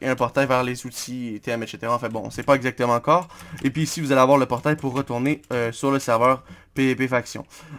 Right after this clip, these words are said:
Euh, est-ce qu'on compte faire un autre serveur pour ça ? Euh, je sais pas. Euh, peut-être prendre un, un serveur, exemple, au Marriott Serve et juste... Euh, on, on sait pas encore qu'est-ce qu'on veut faire avec ça, mais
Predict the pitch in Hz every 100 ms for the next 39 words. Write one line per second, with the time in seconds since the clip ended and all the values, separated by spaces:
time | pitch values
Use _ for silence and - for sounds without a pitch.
0 | - 120 147 156 214 190 190 175 180 160
1 | 170 165 156 180 170 139 - 165 185 -
2 | - 113 117 120 117 117 117 117 - 135
3 | - 135 147 190 - - - - - 113
4 | 113 151 147 147 135 123 - 123 117 -
5 | - 123 139 139 120 135 117 101 120 120
6 | 120 143 143 120 117 117 117 107 - -
7 | - 110 123 127 147 151 170 165 165 143
8 | 135 123 143 135 117 - 165 135 123